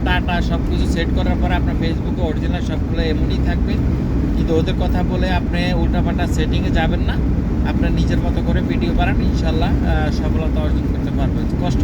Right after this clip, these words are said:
করেন। অত Facebook-এ এক মাসে, দুই মাসে কাউকে দেয় না, কষ্ট করতে হয়। এক বছর, দুই বছর, অনেকের যদি ভাগ্য থাকে, ছয় মাস, এক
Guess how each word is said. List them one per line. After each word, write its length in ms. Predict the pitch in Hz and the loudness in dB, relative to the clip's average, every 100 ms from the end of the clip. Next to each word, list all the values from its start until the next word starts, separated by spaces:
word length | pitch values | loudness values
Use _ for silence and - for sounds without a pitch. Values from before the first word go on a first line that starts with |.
| - | 2
করেন। 180 | - - - - - - - | 2 0 0 -2 -2 -2 -2
অত 120 | 185 | -2
Facebook-এ 720 | - 170 170 175 - 185 190 - - 170 | 0 0 0 0 0 0 0 -2 -2 0
এক 140 | 175 175 | 0 0
মাসে, 220 | 175 185 | 0 0
দুই 200 | 180 175 | 0 0
মাসে 260 | 170 180 175 | 0 0 0
কাউকে 340 | 170 160 - 160 | -2 0 -2 -2
দেয় 140 | 143 139 | 0 0
না, 100 | 131 - 170 | 0 0 0
কষ্ট 180 | - | 0
করতে 360 | 175 160 160 165 | -2 -2 -2 0
হয়। 220 | 151 - | 0 2
এক 160 | 180 156 | 0 0
বছর, 460 | - 135 - - - | 0 -2 0 0 0
দুই 140 | 170 165 | 0 0
বছর, 460 | - - - - | 0 0 0 0
অনেকের 440 | - - - - 170 | 0 0 0 0 0
যদি 180 | 147 135 | 0 0
ভাগ্য 320 | 151 156 156 | 0 0 0
থাকে, 320 | 165 160 165 | 0 0 0
ছয় 260 | 151 151 - | 0 0 0
মাস, 280 | - - - - - - - - - - - | 0 0 0 0 0 0 -2 -2 0 0 0
এক 120 | - | 0